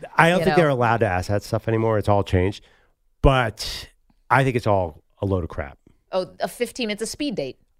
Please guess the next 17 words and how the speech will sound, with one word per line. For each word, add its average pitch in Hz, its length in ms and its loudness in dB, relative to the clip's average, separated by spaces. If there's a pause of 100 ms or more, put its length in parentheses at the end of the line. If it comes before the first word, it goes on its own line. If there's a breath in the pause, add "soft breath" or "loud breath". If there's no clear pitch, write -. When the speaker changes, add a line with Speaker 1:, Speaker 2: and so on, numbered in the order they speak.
Speaker 1:
I 151 160 6
think 160 160 0
that 139 160 4
they're 123 120 6
being 110 220 2
prepped - 420 2
by 120 140 2
the 113 140 -2
agencies. 87 640 -4
I 113 40 0
think 110 160 0
Johnny 123 260 4
Manziel 110 360 0
was 98 160 -2
reportedly 90 540 -2
the 78 80 -8
greatest 95 560 -4